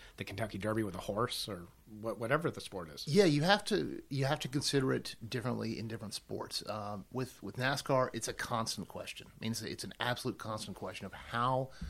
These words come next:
Speaker 2: does the sport connect with the fans? What's, what is nascar doing or not doing to connect with the fans? And that's a, that's a constant issue. With the N F L, it tends to be a little bit more issue-based. You're not really concerned about how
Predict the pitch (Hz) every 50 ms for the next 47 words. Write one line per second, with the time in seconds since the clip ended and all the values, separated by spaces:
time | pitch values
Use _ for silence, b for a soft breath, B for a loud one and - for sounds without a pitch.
0 | B B B - 113 101 98 110 - - - 117 113 - - - 110 104 101 104
1 | - - 113 101 107 98 - - 107 101 98 92 92 107 107 107 120 123 - -
2 | - - 113 113 110 123 143 151 165 131 131 143 135 127 - - 127 120 107 135
3 | 135 131 127 127 131 120 B B B B B B - 120 131 120 123 117 123 139
4 | - 104 123 120 107 98 98 98 90 - - - - - 113 113 101 - - 123
5 | 107 98 98 - - 120 110 98 95 95 107 107 110 117 - - - 120 127 -
6 | 113 - - 123 120 117 - - - 90 - - - - B B B B B B
7 | B B - 123 143 151 175 190 180 - 190 180 170 165 147 B B B B B
8 | B B B - 143 143 202 190 196 185 - 165 131 143 143 143 131 127 135 156
9 | 156 147 143 127 - 131 139 139 135 - - - 139 143 - - 127 110 104 -
10 | - - - - - 113 120 131 151 156 147 101 120 123 123 139 151 156 160 156
11 | 151 139 143 - 131 120 - - - 127 127 123 120 123 120 107 95 101 104 107
12 | 104 - - 117 113 117 113 110